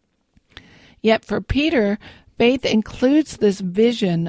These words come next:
of freedom from sin and sharing God's moral character. It includes what Jesus talked about as hungering and thirsting after righteousness.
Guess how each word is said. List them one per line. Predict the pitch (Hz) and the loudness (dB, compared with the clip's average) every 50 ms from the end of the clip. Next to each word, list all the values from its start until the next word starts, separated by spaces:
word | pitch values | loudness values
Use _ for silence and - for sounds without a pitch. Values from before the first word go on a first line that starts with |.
| - - | -4 -4
of | 185 170 - | -6 -6 -6
freedom | - - 202 208 226 247 247 269 254 | -6 -4 -2 0 0 2 0 0 -2
from | 240 - 240 220 214 208 | -2 0 2 2 2 2
sin | - - - 220 208 190 170 165 165 165 175 - - | 0 -2 -2 0 2 2 2 2 2 0 -2 -2 -2
and | - 180 180 170 | -2 -2 -2 -2
sharing | - - - 208 202 202 202 202 196 185 | -2 -2 0 2 4 4 4 4 2 2
God's | - 190 185 185 180 - 180 | 2 2 0 0 -2 -4 -4
moral | 180 175 175 170 170 165 | -2 -2 -2 -2 -4 -6
character. | - - 180 175 165 - _ - - - - - - _ _ - - - - - - - - - _ - | -6 -6 -6 -4 -4 -6 _ -10 -10 -10 -10 -12 -14 _ _ -20 -20 -20 -20 -20 -20 -20 -20 -20 _ 0
It | 208 202 220 | 2 2 2
includes | 220 214 - - 262 254 262 233 | 2 0 0 2 2 2 2 2
what | 254 233 220 - 220 | 2 0 0 0 -2
Jesus | - 208 220 214 233 233 214 - | -2 -2 0 2 2 0 0 0
talked | - 247 226 226 - - | 0 0 0 0 0 -2
about | - 196 202 202 190 | -2 0 0 0 0
as | 190 - - | 0 -2 -6
hungering | - - - - 240 247 247 240 254 254 240 240 233 233 | -10 -6 -2 2 2 4 4 4 4 4 4 2 2 0
and | - 214 185 180 | 0 -2 -4 -4
thirsting | - 208 208 208 202 - - 196 190 185 | -2 0 0 0 0 -2 -4 -4 -2 -2
after | 180 180 - - - | -4 -4 -6 -6 -4
righteousness. | 175 175 180 175 - - 175 165 - - - 143 147 - - - | -4 -2 -4 -4 -6 -8 -12 -14 -14 -14 -14 -14 -14 -16 -18 -20